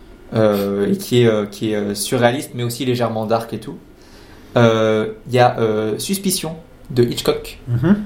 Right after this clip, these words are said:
Speaker 1: euh, quarante et un, parce qu'il y a un bon gros, euh, plan bien proche d'un poulet qui est en train d'être découpé. Euh, <laughs>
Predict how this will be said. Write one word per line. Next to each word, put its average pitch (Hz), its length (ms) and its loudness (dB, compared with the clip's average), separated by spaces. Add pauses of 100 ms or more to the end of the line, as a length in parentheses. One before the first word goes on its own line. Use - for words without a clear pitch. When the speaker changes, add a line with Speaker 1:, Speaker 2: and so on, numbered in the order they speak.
Speaker 1:
euh, 107 260 4
quarante 123 300 2
et 123 40 4
un, - 80 4
parce 131 220 -6
qu'il 120 140 -2
y 113 60 -2
a 110 40 -2
un 107 100 -4
bon 147 260 -2
gros, 139 420 2
euh, 110 180 2
plan 139 300 0
bien 117 280 -4
proche 151 320 -4
d'un 117 120 -2
poulet 131 300 -2
qui - 80 -8
est 117 40 -4
en 113 40 -4
train - 140 -6
d'être 107 140 0
découpé. 107 380 -4 (1000)
Euh, 120 360 6 (380)
<laughs> - 0 -